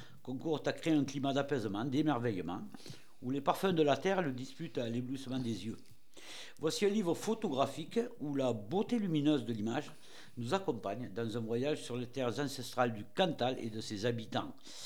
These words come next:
J'ai dans les mains une petite merveille, chers auditeurs, je vous le conseille, plus que conseillé même. C'est le premier de l'année, ce sera un des meilleurs. Donc,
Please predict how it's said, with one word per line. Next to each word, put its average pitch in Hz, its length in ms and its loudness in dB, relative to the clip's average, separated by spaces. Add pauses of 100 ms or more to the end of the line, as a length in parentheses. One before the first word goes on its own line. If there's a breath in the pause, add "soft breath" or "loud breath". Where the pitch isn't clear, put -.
(460 loud breath)
J'ai 117 180 0
dans 160 160 4
les 135 120 4
mains 120 200 4 (140)
une 107 200 -2
petite 156 420 -6
merveille, 113 480 2
chers 92 260 -4
auditeurs, 101 460 -2
je 90 60 -4
vous 95 120 -4
le 113 100 0
conseille, 101 460 -2 (280)
plus 202 180 2
que - 100 0
conseillé - 440 -2
même. - 180 -6 (100)
C'est - 200 -2
le 143 80 4
premier 156 280 2
de 156 60 8
l'année, 165 460 6
ce - 180 -10
sera 110 180 -2
un 104 40 2
des 98 100 -2
meilleurs. 76 220 -8 (580 loud breath)
Donc, 262 400 6